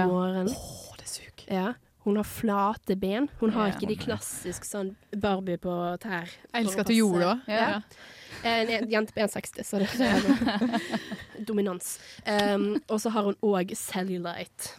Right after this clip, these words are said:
Speaker 3: Ja, å nei,
Speaker 2: Det har vi alle.
Speaker 3: cellulitt.
Speaker 1: Mhm.
Speaker 3: Nei.
Speaker 1: Det er noe av det verste du kan tenke deg som kvinne. Og så har hun også noen
Speaker 2: Shit.
Speaker 1: tanker om død, men det er ikke så viktig.
Speaker 3: Nei.
Speaker 2: Nei.
Speaker 3: Det er en baktanke.
Speaker 1: Det har vi alle.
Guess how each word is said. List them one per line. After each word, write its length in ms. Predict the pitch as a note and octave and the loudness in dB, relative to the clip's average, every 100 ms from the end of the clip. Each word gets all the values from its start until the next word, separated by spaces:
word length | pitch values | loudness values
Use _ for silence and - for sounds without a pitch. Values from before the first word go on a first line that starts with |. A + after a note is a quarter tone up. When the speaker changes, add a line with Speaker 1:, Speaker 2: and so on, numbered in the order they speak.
| - F3+ | -10 -4
Speaker 3:
Ja, 300 | G3+ G3 G3 - | 0 2 0 0
å 80 | G3+ | 2
nei, 240 | G3+ G#3+ | 4 6
Speaker 2:
Det 80 | A3 | 6
har 100 | F#3+ | 6
vi 60 | A3+ | 6
alle. 140 | - A#3 | 6 4
Speaker 3:
cellulitt. 500 | A#3 B3 - - A#3+ | 4 2 0 -6 0
Speaker 1:
Mhm. 240 | G#3+ B3+ C4+ | 4 6 8
Speaker 3:
Nei. 480 | C4 C#4+ A#3+ G#3 G#3+ - | 6 6 4 2 -2 -12
Speaker 1:
Det 120 | - G3 | -6 0
er 20 | |
noe 80 | A3 | 2
av 60 | |
det 60 | A#3+ | 2
verste 160 | - A#3 | 0 -2
du 80 | G3+ | 0
kan 80 | |
tenke 220 | F#3+ F3+ F#3 | -2 -2 -2
deg 100 | F3+ | 0
som 100 | F3+ | 0
kvinne. 300 | F3 F3+ F#3+ - | 2 2 0 0
Og 80 | G#3 | 0
så 120 | A3 G#3+ | 2 0
har 100 | G3+ | 2
hun 80 | F#3 | 0
også 320 | F#3+ F#3 F#3 | 2 2 2
noen 160 | F#3 F#3 | 2 2
Speaker 2:
Shit. 100 | - | 2
Speaker 1:
tanker 300 | F#3+ F#3 G3 | 0 0 -2
om 80 | F#3+ | -2
død, 220 | F3 F3+ | -2 -4
men 100 | - - | -6 -6
det 60 | |
er 20 | |
ikke 140 | - - | -10 -12
så 40 | - | -14
viktig. 160 | - | -8
Speaker 3:
Nei. 160 | - - - - | -6 -6 -6 -4
Speaker 2:
Nei. 140 | G#3 - - - - | -4 -6 -20 -20 -10
Speaker 3:
Det 60 | C4+ | -2
er 40 | A#3+ | 0
en 20 | |
baktanke. 320 | F3+ - - | 0 -6 -4
Speaker 1:
Det 80 | G3+ | -2
har 100 | G3+ | 0
vi 20 | F3+ | -2
alle. 220 | F2+ | -4